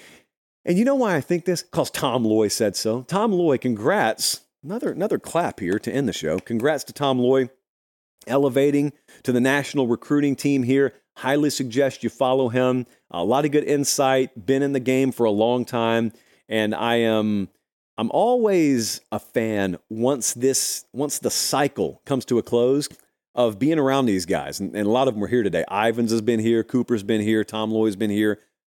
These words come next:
uh, Brandon Huffman was here the other day, of listening to basically sort of an undoing of the, the tie, and you lean back and you, you undo the cufflinks and roll up the sleeves a little bit and you exhale, and then you start to hear some stories.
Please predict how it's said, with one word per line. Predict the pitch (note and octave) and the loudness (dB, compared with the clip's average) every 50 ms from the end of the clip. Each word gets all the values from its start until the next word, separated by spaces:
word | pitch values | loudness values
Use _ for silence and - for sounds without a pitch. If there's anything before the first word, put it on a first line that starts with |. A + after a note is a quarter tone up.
| _ _ - | _ _ -6
uh, | G2+ G2+ F#2+ | -6 -4 -4
Brandon | F#2 A2 A2+ A#2 A2+ G2 | -2 -4 -2 -2 -2 -4
Huffman | - - A2+ G#2 - A#2+ A2+ A2 | -4 -4 -4 -4 -4 -4 -4 -4
was | F#2+ - | -2 -2
here | A#2 A2+ | -2 0
the | A2 A2+ | 0 0
other | A2 G#2 G#2 | 0 0 0
day, | A#2 A2 G2+ - _ _ - - | 0 0 -2 -2 _ _ -4 -2
of | C#3 C3+ B2 | 0 0 2
listening | B2+ C#3 D#3+ F3 D#3+ - D#3 D#3 C#3 B2+ A#2 | 2 2 2 0 0 -2 -2 0 -2 0 0
to | - A#2+ | -2 -2
basically | G2+ C3 C#3+ D#3 - - - - C#3 C3+ C3 A#2 - _ _ _ _ _ _ - | 0 2 0 0 0 -4 -2 0 2 2 2 2 -2 _ _ _ _ _ _ -10
sort | - C#3+ D3 C3+ | -2 0 0 2
of | B2+ | 2
an | B2+ A#2+ - | 0 -2 -2
undoing | C3+ D3+ D#3 D3+ C3+ B2 D3 D3 D3+ D3+ D3 D3 C3+ | -2 0 0 0 0 0 0 2 2 2 2 2 2
of | B2 A2 G2 G2+ | 0 0 0 2
the, | A2+ A2 G#2+ G#2 G#2 G2 G#2 | 2 2 4 2 2 0 -2
the | A2+ | -4
tie, | A2+ - - C#3 C3+ C3+ C3+ C3 C3 C3+ C3+ B2+ - _ _ _ _ _ _ | -4 -2 0 0 2 2 2 2 2 2 0 -2 -4 _ _ _ _ _ _
and | - A#2+ A#2 A#2+ | -2 0 0 2
you | A#2 A2+ | 2 2
lean | A2+ B2 C#3+ D#3 D#3+ D#3 C#3+ | 2 2 2 2 2 2 2
back | B2 C#3 C#3 C#3 C#3+ C#3+ C#3+ C3+ - | 2 2 2 2 2 2 0 0 -2
and | - B2 A#2+ | -2 0 0
you, | A#2 | 2
you | A2 G2+ A2 A#2 A2 G2+ | 0 2 0 0 0 0
undo | E2+ C3+ C#3+ C3 A2 C#3 C#3+ | 0 0 0 2 2 2 4
the | B2+ B2 | 2 2
cufflinks | - - - D3+ B2+ - - C3+ C3 A2 - | 0 -2 -2 -2 -2 0 0 -2 -2 -2 -2
and | G2+ F#2 | -4 0
roll | A2+ B2+ C3 C3+ | 2 2 2 2
up | C3+ - | 2 0
the | - A2+ | -2 -4
sleeves | - - C3+ C#3 C3 A2 | -2 0 2 0 0 0
a | A#2+ | 0
little | B2+ B2+ B2 | 0 0 0
bit | A2 B2+ C3 - | 2 2 0 0
and | B2 A#2+ | 0 -4
you | G#2+ - | -4 -2
exhale, | - C3+ B2 - - - C3+ C3 C3+ C3 C3 C3 B2+ A#2+ _ _ _ _ _ - | -2 -4 -2 -2 -2 0 2 2 4 4 2 2 0 -2 _ _ _ _ _ -8
and | G2 G2 G2+ | -6 -4 -2
then | A2 A#2+ | 0 0
you | A#2 G#2+ | 0 -2
start | - - A#2+ A2 G#2 - | -2 -2 -4 -4 -4 -4
to | - | -8
hear | - - G#2 G2 | -6 -6 -6 -6
some | - - E2+ | -6 -8 -10
stories. | - - - - - G2 F2 E2 D#2 D2+ D2 C2+ C#2 - - - | -8 -8 -8 -8 -6 -6 -6 -6 -6 -8 -10 -10 -8 -8 -8 -8